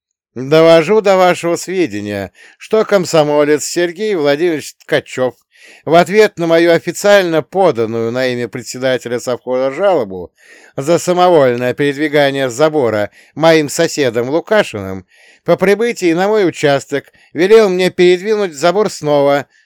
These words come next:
сократив мой участок ещё на три сантиметра». Подняв на меня взгляд, Николай Анисимович прищурился. «Как будешь оправдываться?»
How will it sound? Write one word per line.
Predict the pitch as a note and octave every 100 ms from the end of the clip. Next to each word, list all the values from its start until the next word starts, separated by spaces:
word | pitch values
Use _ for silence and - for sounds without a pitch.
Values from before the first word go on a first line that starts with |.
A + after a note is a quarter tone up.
| _
сократив | - F3+ G3 G3 F#3 E3 D#3
мой | E3+ F3+
участок | A3 G#3+ F3 D#3+ F3+
ещё | G#3+ - F#3+ E3
на | D3+
три | D3 D3+
сантиметра». | D3 D3+ D#3 D#3 D3 C#3+ C#3+ - _ _ _ _ _ _ _ _ _ _ -
Подняв | G2 F2+ F#2 F#2 E2+
на | F#2
меня | F2+ F2+
взгляд, | E2+ E2+ G2 A#2+ C3
Николай | A2+ - F#2+ F#2+
Анисимович | F#2+ F#2 G2 F#2 E2
прищурился. | - F2+ - E2+ E2 D2+ E2 D#2 _ _ _ _ _
«Как | E3+ D#3+ A#2+ G2+ E2
будешь | F2+ F2+ F2+ G2+
оправдываться?» | F#2+ F#2+ F2+ E2+ E2+ E2 F2+ E2+